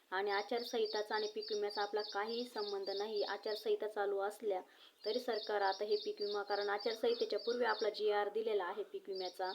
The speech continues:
तर आचारसंहितेचा काही विषय नाही. आपला पीक विमा हा आपल्या खात्यावरती येत्या दोन ते तीन दिवसामध्ये त-, जमा होणार आहे. या अगोदरही थोड्या प्रमाणावरती जमा झालेला आहे,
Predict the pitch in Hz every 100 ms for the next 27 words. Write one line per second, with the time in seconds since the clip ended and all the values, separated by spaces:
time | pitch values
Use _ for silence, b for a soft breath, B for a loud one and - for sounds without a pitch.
0 | B B B B - 202 202 202 226 220
1 | 226 208 208 196 202 208 220 220 214 214
2 | 190 202 196 196 214 214 208 202 208 214
3 | 185 196 190 202 196 180 202 220 214 202
4 | B B B - 202 220 214 233 233 214
5 | 214 208 214 214 196 196 208 202 196 -
6 | 202 190 185 185 190 196 196 196 214 196
7 | 185 202 240 196 202 190 196 226 226 247
8 | 240 220 202 196 190 190 190 208 196 185
9 | 185 214 202 185 180 214 196